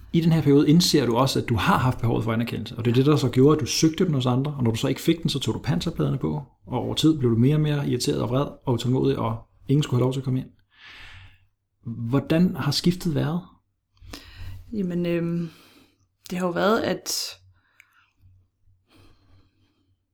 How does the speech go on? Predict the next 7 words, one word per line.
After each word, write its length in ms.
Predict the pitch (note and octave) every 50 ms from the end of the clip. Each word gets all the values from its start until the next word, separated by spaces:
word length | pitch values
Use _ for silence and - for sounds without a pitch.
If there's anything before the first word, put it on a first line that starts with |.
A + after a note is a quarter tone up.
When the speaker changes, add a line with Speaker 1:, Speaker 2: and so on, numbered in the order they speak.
| _ _ _ _ _ _ _ _ _ _ _ _ _ _ _ _ - - D#3+ D3
Speaker 2:
<laughs> 0 |
det 180 | E3 D3 D3
er 40 | D#3+
svært 260 | D#3 - E3 D#3 -
at 60 | E3 D#3
forklare. 340 | - - - F3 - - - -
<laughs> 760 | - - G#3+ - - C#4+ C#4 - C4+ G3+ G3+ - - D3+